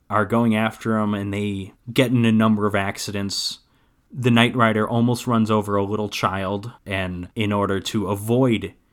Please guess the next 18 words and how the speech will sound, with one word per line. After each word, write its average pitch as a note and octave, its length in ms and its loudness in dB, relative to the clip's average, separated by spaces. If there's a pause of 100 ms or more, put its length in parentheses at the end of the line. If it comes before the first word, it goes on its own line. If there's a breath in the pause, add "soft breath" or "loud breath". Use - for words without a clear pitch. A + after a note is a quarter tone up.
(140)
hitting A2 280 -2
the F#2+ 80 -6
child, F#2+ 340 -2
these G2 180 -4
other A2+ 160 0
cop - 300 -6
cars F#2+ 280 -4
end F2 140 -10
up - 120 -16
crashing. G#2 720 -2 (440 soft breath)
So C3+ 500 0 (360 soft breath)
they C3 140 4
finally C3 440 2
call A#2+ 280 0
in A2 200 4
Max, G#2 480 -4
who G#2+ 360 2
has, A2+ 240 -2